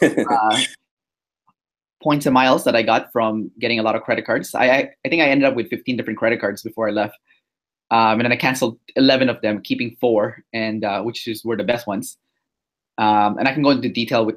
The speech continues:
Speaker 1: about that later on. But, um, so with points and miles in my pocket and fifteen thousand five hundred dollars, I set off to go to Israel as my first destination.
Speaker 2: Yeah.
Speaker 1: Uh, for the first two weeks, I was traveling with my girlfriend and my two sisters,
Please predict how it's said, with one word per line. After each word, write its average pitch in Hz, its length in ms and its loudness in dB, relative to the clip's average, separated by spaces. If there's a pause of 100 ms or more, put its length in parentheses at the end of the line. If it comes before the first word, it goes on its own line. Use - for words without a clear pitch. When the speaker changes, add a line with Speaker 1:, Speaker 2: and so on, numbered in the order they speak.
Speaker 1:
about 107 220 -2
that 98 120 0
later 104 200 0
on. 98 240 -2 (120)
But, 104 240 -2
um, 110 360 0 (1000)
so 151 180 4
with 151 320 4
points 165 220 4
and 160 80 4
miles 156 160 4
in 165 60 -2
my 151 100 4
pocket 131 440 0 (380)
and 113 500 -4
fifteen 127 220 -4
thousand 127 200 -4
five 127 120 0
hundred 131 80 0
dollars, 120 320 2
I 107 120 0
set 120 220 0
off 120 140 2
to - 80 -4
go 110 100 -2
to - 160 -6
Israel 113 360 2
as 110 120 0
my 107 120 -4
first 117 240 -4
destination. 117 580 -2 (420)
Speaker 2:
Yeah. 113 120 2
Speaker 1:
Uh, 127 240 4 (580)
for 160 80 2
the 170 100 4
first 175 220 2
two 160 100 4
weeks, 160 220 6
I 135 40 2
was 131 100 0
traveling 131 400 2
with 117 200 -4 (500)
my 123 120 -2
girlfriend 135 500 0
and 117 300 -2
my 113 80 0
two 127 160 -8
sisters, - 560 -8